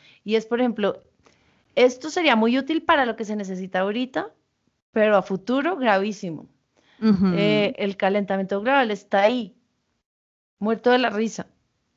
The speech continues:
Speaker 2: Sí, sí,
Speaker 1: esperando
Speaker 2: sí.
Speaker 1: que salgamos de este problema. <laughs> ¿Has visto con cuánto plástico llegan ahora a los domicilios?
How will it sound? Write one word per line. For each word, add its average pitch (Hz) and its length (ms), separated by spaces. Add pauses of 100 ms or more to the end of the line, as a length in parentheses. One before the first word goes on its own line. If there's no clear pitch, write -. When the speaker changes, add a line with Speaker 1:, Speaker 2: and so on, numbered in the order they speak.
(220)
Speaker 2:
Sí, - 220
sí, 190 140
Speaker 1:
esperando 170 400
Speaker 2:
sí. 165 40
Speaker 1:
que 214 120
salgamos 202 580
de 208 80
este 226 180
problema. 202 580 (120)
<laughs> 269 400 (240)
¿Has 240 100
visto 254 240
con 285 160
cuánto 233 580 (440)
plástico 254 500
llegan 226 300
ahora 220 220
a - 20
los 208 160
domicilios? 233 720